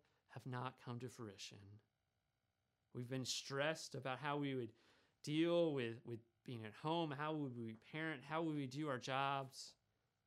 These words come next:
And God,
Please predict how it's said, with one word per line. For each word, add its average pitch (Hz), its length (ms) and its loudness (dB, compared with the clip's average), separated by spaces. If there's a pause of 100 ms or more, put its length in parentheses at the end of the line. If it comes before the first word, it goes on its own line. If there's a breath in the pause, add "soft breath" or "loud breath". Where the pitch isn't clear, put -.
(1900)
And 131 100 -14
God, 131 180 -6